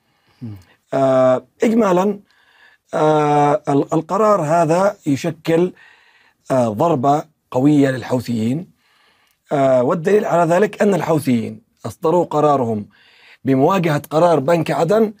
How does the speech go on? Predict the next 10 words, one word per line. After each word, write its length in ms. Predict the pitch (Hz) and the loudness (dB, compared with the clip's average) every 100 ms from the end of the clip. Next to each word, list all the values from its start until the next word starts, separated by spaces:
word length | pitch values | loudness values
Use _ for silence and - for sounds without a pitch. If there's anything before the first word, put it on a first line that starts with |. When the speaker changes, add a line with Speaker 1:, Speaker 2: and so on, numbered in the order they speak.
| _ - | _ -8
Speaker 2:
بعد 240 | 156 127 143 | -4 -2 2
يوم 280 | 170 170 - | 2 0 -4
واحد 340 | 131 143 156 147 | -2 0 0 0
أو 100 | 135 | 2
يومين 440 | 131 131 156 175 _ _ _ - | 2 2 0 -4 _ _ _ -4
من 140 | 127 | -2
إصدار 220 | 117 139 | 0 0
القرار 380 | 127 - 107 - _ _ _ _ _ _ | -2 -4 -10 -12 _ _ _ _ _ _
في 120 | 120 | -6
عدن. 280 | 110 104 | -4 -6